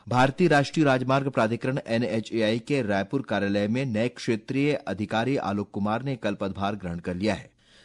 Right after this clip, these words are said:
दुर्ग में कुरियर सेवाओं के माध्यम से नशीले पदार्थों और हथियारों की तस्करी रोकने के लिए पुलिस और खाद्य एवं औषधि प्रशासन ने कुरियर संचालकों की बैठक की और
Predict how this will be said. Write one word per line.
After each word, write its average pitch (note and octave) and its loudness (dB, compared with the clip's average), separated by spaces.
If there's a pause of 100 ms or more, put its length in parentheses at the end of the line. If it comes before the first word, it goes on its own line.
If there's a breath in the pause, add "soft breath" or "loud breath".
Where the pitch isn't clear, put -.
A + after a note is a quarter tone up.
(160 soft breath)
दुर्ग D#3 4
में F3+ 4
कुरियर E3+ 6
सेवाओं E3 4
के F3 0
माध्यम D#3+ 4
से E3+ -2
नशीले D3+ 4
पदार्थों C3+ 2
और D#3+ 2
हथियारों C#3 2
की D#3 -4
तस्करी C#3+ 0
रोकने C#3 0
के C#3+ -6
लिए D3 0
पुलिस C#3 0
और C3+ -2
खाद्य C3 -2
एवं C3 0
औषधि B2 -2
प्रशासन A#2 -4
ने C3+ -4
कुरियर B2 0
संचालकों A2 -4
की A2+ -8
बैठक G2 -4
की D#3 -2
और C3 0